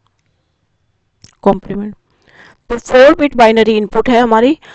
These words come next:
और वंस कॉम्प्लीमेंट हमारा आउटपुट है। तो फ़ोर बिट बाइनरी इनपुट है,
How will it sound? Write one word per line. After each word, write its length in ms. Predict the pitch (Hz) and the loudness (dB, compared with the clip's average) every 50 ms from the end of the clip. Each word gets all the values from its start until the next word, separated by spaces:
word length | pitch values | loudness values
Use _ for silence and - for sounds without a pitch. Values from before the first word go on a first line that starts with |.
| - - _ - | -20 -12 _ 2
और 120 | 196 214 | 2 2
वंस 340 | 202 233 233 247 - - - - | 4 4 4 4 2 0 0 0
कॉम्प्लीमेंट 480 | - 233 214 - - 202 208 214 220 | 0 0 0 0 -2 -2 -2 -2 -2
हमारा 340 | 254 208 196 196 202 233 349 - _ _ - | -2 -2 0 0 0 -2 -2 -4 _ _ 0
आउटपुट 440 | 190 170 175 - - - 196 - | 0 0 -2 -4 -4 -6 -6 -6
है। 160 | - - 196 190 _ _ _ _ - - - - _ _ | -4 -10 -12 -12 _ _ _ _ -20 -20 -20 -20 _ _
तो 100 | 240 220 233 254 285 - - - - _ | 2 4 4 2 0 -6 -14 -20 -20 _
फ़ोर 300 | - - 240 226 240 277 | 0 4 6 6 6 6
बिट 180 | 233 247 220 - | 4 0 -2 0
बाइनरी 380 | - 202 196 202 202 202 208 190 | 0 -2 0 0 -2 -4 -4 -4
इनपुट 300 | 196 190 180 - 190 - | -4 -6 -8 -10 -10 -10
है, 140 | 196 196 208 | -10 -12 -12